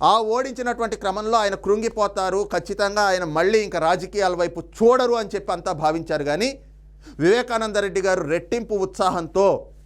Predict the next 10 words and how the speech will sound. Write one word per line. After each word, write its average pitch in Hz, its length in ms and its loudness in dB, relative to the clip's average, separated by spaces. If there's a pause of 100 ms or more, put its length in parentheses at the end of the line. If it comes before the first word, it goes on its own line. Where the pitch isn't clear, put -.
(680)
ఆయన 190 200 0 (320)
రాజకీయంగా 175 580 0 (120)
ముందుకు 170 240 -2
నడుస్తూ 156 380 -4
ఉండడం, 143 300 -2 (420)
దాన్ని 233 380 2 (140)
చూసి 254 240 2
తట్టుకోలేక, 170 840 0 (460)
దాన్ని 214 400 2
ఓర్వలేక 170 840 2